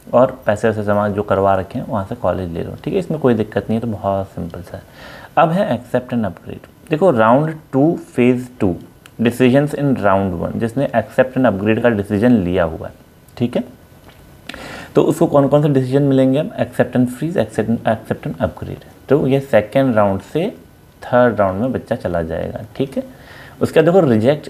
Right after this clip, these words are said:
and upgrade, ठीक है। अगर आपने reject and upgrade किया था round वन में, तो आपको क्या क्या option मिलेंगे? Accept and freeze, accept and upgrade, reject and upgrade, reject and withdraw। Withdraw वाला मतलब आप counseling से बाहर जाना चाहते हो, ठीक है।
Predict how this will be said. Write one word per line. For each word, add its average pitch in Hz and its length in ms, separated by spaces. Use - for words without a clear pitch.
and 143 320
upgrade, - 420
ठीक 113 200
है। - 60
अगर 131 200
आपने 139 280
reject 113 440
and 117 180
upgrade 117 280
किया 120 120
था 117 100
round 107 300
वन 101 120
में, 101 280
तो 131 100
आपको 123 180
क्या 120 100
क्या 131 120
option 127 220
मिलेंगे? 123 340
Accept 123 400
and 131 120
freeze, 143 280
accept 120 440
and 127 140
upgrade, 120 320
reject 113 320
and 127 160
upgrade, 131 320
reject 101 320
and 92 160
withdraw। - 260
Withdraw 123 340
वाला 127 180
मतलब 120 200
आप 123 200
counseling 104 320
से 131 80
बाहर 98 320
जाना 90 220
चाहते 85 320
हो, - 60
ठीक - 200
है। 208 80